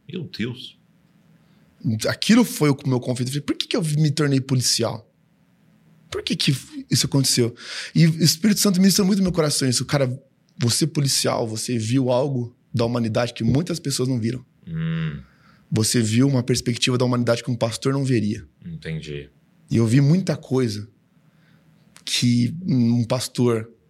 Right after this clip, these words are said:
Speaker 2: no seu, no seu hábito normal não veria. Eu vi o, a extrema bondade,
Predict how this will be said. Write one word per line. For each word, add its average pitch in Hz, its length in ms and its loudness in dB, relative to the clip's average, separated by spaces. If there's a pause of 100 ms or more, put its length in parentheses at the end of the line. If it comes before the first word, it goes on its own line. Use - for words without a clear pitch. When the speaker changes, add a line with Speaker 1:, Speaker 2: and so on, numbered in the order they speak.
(200)
Speaker 2:
no 113 100 0
seu, 117 260 0
no 110 220 -2
seu 110 240 0
hábito 110 360 -4
normal 110 260 0
não 117 120 -2
veria. - 340 -6 (800)
Eu - 120 -2
vi 113 360 4
o, 123 200 2
a 131 80 -2
extrema 143 540 0
bondade, 120 920 -2